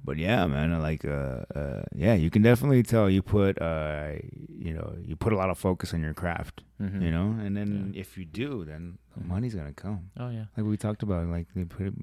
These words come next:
Speaker 1: people put money on a pedestal too high up.
Speaker 2: Exactly. But, you know, for new, like, newcomers, like, people just curious about a massage and how it is,
Speaker 1: Mm-hmm.
Speaker 2: I don't see anything wrong going to, like,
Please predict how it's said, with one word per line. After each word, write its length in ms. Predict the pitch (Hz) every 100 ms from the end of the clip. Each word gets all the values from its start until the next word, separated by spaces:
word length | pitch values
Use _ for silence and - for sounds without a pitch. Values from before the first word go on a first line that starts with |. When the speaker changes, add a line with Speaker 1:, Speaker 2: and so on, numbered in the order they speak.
| 92 -
Speaker 1:
people 200 | - 107
put 200 | - 104
money 300 | 95 95 101
on 100 | 90 90
a 40 |
pedestal 480 | 98 98 101 - 87
too 240 | - 90
high 180 | 87 87
up. 140 | 90 - - -
Speaker 2:
Exactly. 560 | 107 113 117 - 110 107 - _ _ -
But, 120 | 190
you 100 | 202
know, 160 | 202 135
for 400 | - 135 127 123 - _ -
new, 520 | 101 101 110 120 110
like, 380 | 104 101 92 - - _
newcomers, 640 | 101 107 - 107 104 101
like, 200 | 90 85
people 240 | - 98 92
just 380 | 87 87 - - _ _ _ _ -
curious 560 | - - 95 95 95
about 180 | - 98
a 40 | 95
massage 480 | 95 98 98 95
and 80 | 92
how 160 | 92 90
it 80 | 80
is, 260 | 78 76 71
Speaker 1:
Mm-hmm. 60 | - - _ _ _ _ _ 185
Speaker 2:
I 40 |
don't 120 | 202 226
see 100 | 185
anything 240 | 175 160
wrong 300 | 131 151 156
going 260 | 123 131 135 -
to, 120 | 135
like, 300 | 135 123 -